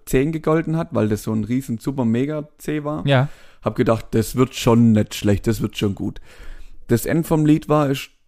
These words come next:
Speaker 1: dass ich gefühlt bei, nach der Herstellung schon das ganze Haus nach Knoblauch
Speaker 2: <laughs>
Speaker 1: gestunken hat. Ähm, ich wirklich Angst hab, ich, m-, mittlerweile ist die,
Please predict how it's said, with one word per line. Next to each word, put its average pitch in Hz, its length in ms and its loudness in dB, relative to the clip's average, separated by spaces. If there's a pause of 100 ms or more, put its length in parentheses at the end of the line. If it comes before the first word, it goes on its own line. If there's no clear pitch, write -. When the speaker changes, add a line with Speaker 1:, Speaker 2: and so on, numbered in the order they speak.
(120)
Speaker 1:
dass - 300 -4 (180)
ich 110 160 -8 (180)
gefühlt 123 460 0
bei, 110 340 4 (100)
nach 123 320 0
der 123 160 0
Herstellung 120 920 0
schon 110 300 0 (100)
das 110 220 -4
ganze 123 340 -2
Haus 127 300 -2
nach 107 180 -2
Knoblauch 139 420 2
Speaker 2:
<laughs> - 40 -10
Speaker 1:
gestunken 107 480 -2
hat. - 280 -4 (800)
Ähm, 113 440 2
ich - 400 2
wirklich 139 360 2
Angst 143 300 -2
hab, - 200 -2
ich, - 200 -2
m-, 117 260 -2
mittlerweile 123 520 2
ist - 180 -4
die, 113 320 4